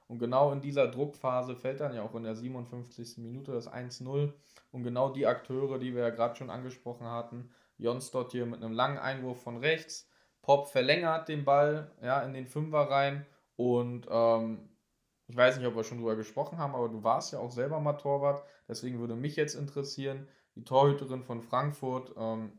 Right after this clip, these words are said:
hat den Ball eigentlich schon in ihren Händen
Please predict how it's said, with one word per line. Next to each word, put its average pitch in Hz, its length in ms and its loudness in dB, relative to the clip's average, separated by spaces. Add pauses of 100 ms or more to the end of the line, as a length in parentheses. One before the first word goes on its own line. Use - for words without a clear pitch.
hat 160 260 0
den 160 160 0
Ball 147 420 8
eigentlich 151 340 -2
schon 139 160 -6
in 131 140 -10
ihren 123 160 -6
Händen 160 600 -6